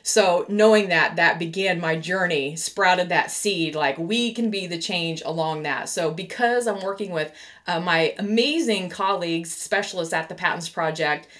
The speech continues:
and working along all the Indiana educators, learning from them every day, educators from all over the country in our field, right now, I'm being interviewed by you, Michelle, <laughs> and Cass in the aim Center. And that makes me so excited. I'm so grateful because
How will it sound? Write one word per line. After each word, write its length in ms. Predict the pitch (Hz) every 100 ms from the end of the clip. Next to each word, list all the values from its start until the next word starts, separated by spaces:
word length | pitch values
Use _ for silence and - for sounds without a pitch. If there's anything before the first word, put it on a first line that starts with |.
| - -
and 120 | 196
working 340 | 214 240 240
along 400 | 214 175 165 156 -
all 200 | 233 247
the 180 | 240 220
Indiana 340 | 214 202 185
educators, 580 | 180 180 196 185 170 170
learning 340 | 190 233 247
from 200 | 233 202
them 120 | 185 180
every 280 | 180 190
day, 400 | 196 170 165 165 - - _
educators 500 | 233 294 285 277 226
from 120 | 196
all 160 | 180 214
over 100 | 214
the 60 |
country 300 | 202 208 196
in 60 | 185
our 80 | 170
field, 460 | 170 180 175 180 - - _ -
right 300 | 196 240 220
now, 340 | 240 226 202
I'm 140 | 165 202
being 220 | 214 208
interviewed 640 | 214 226 214 196 180 165
by 140 | 160 214
you, 320 | 208 214 233
Michelle, 560 | 233 220 185 165 170 226
<laughs> 140 | 247
and 180 | 277 214
Cass 340 | 233 240 233
in 60 | 214
the 80 | 202
aim 260 | 196 226
Center. 440 | 220 208 175 160 - - - -
And 160 | 202
that 180 | 233 -
makes 240 | 233 233
me 160 | 220 208
so 340 | 196 - 202
excited. 540 | 202 - 170 175 185 185
I'm 140 | 180
so 260 | 175 220 214
grateful 440 | 196 175 165 175
because 460 | 170 170 175 160